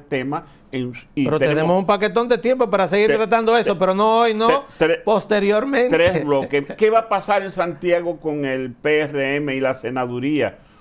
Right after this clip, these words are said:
Speaker 1: Porque ahí está el actual ministro de Salud,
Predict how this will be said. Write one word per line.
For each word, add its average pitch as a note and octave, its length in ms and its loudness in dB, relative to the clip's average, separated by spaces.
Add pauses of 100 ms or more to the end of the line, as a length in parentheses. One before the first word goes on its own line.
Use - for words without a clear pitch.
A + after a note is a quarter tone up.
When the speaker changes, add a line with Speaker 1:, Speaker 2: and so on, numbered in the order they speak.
(160)
Speaker 1:
Porque B2 300 -4
ahí D3 380 0 (520)
está C#3+ 720 0
el C3 240 0
actual C#3 540 0
ministro C3+ 560 -2
de A#2+ 100 -2
Salud, A#2 400 -2